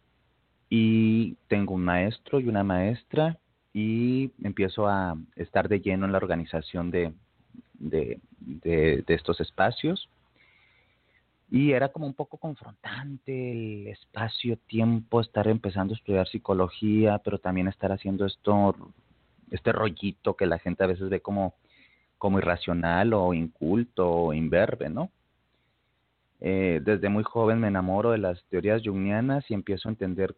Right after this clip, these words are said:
pues, que todo es, vamos a decir, más complejo que, que decir, "Esta es una línea, esta es otra y se acabó". Y para no ser tan largo,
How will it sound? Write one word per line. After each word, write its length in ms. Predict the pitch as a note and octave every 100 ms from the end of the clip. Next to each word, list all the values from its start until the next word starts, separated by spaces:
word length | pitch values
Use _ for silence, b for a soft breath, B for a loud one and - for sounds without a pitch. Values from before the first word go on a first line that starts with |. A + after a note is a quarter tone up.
| -
pues, 180 | G2
que 120 | - F2+
todo 400 | - F#2+ G2+ G#2
es, 140 | G#2 - _ _ _ _ _ _ _ _ _ _ _ _ _ _
vamos 260 | - G#2 G#2+
a 20 |
decir, 220 | F#2+ - G2
más 300 | F#2+ F#2+ - _ _ _ _ _ _ _ _ _ -
complejo 680 | A2+ A2+ A#2 F#2+ - F2+ - _ _ _
que, 500 | - F2 D#2+ D#2 C#2+ - _ _
que 100 | A2
decir, 220 | - -
"Esta 160 | F#2+ C#3+
es 80 |
una 140 | C#3 A#2+
línea, 260 | A#2 C3+
esta 140 | C3+ A#2
es 80 | A#2
otra 320 | A#2+ - C#3
y 100 | A#2+
se 120 | -
acabó". 320 | - D2+ C2+ - _ _ _ b b b b b b
Y 80 | E3
para 160 | D#3+ D#3
no 80 |
ser 160 | D#3+ F3
tan 240 | - E3+
largo, 420 | F3 E3+ B2 B2+